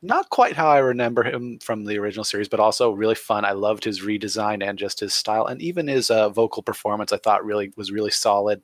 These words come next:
for this new interpretation of the character. And, you know, I'm trying not to bury the lead, so I won't. But, um, it was just, cr-, the,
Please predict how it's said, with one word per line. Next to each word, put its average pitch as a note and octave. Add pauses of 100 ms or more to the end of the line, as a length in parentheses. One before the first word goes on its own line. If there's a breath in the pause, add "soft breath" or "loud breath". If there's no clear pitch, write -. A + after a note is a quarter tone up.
(100)
for A2
this G#2
new G#2+
interpretation G#2
of F#2+
the G2+
character. A2+ (300 loud breath)
And, D3
you C3+
know, C3+ (180)
I'm A2
trying C3+
not B2+
to A#2
bury A2
the G#2
lead, G2+
so -
I G2+
won't. G2
But, G#2+
um, G2+ (140)
it C#3+
was B2
just, -
cr-, -
the, C#3+